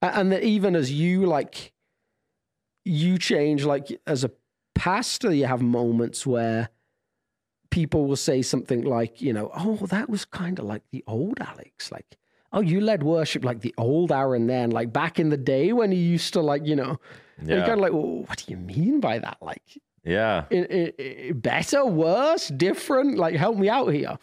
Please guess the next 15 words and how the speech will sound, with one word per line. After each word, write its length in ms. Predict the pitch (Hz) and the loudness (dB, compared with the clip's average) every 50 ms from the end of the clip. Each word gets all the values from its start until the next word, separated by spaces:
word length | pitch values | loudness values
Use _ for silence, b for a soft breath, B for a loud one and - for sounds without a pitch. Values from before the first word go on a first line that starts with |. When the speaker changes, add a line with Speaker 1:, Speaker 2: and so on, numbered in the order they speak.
| B B B B | B B B B
Speaker 2:
Yeah. 340 | 76 80 85 87 85 80 76 B B B B | -2 0 2 2 0 -2 -4 B B B B
Speaker 1:
So 260 | - - 240 240 220 | -4 0 2 2 4
it 140 | 202 202 196 | 4 2 2
feels 320 | - - 254 262 277 269 269 | 0 2 2 2 2 2 2
like 300 | 220 170 147 - - - _ _ _ _ _ _ | 2 0 0 -4 -10 -20 _ _ _ _ _ _
saying 400 | - - - - 208 208 214 220 | -8 -4 -2 0 2 2 2 2
to 60 | 202 180 | 0 0
people, 340 | - 190 175 165 147 156 147 | 2 0 0 2 2 2 2
"No, 240 | 151 175 190 175 175 | 4 4 4 4 4
no, 340 | 170 160 143 135 131 - - | 4 4 2 2 0 -2 -4
make 580 | - 247 - 170 147 151 160 165 208 254 254 | -6 -2 0 2 2 4 4 2 2 0 -2
sure 240 | - - - 240 180 | -2 0 2 2 2
you 200 | 160 143 139 131 135 | 4 4 2 2 2
implement 600 | 143 160 185 - 202 185 170 147 127 120 110 110 | 2 0 -2 -2 0 2 2 2 0 -2 -2 -2
this," 540 | - 131 165 208 - - - - - - | 0 0 0 -2 -4 -6 -6 -8 -10 -12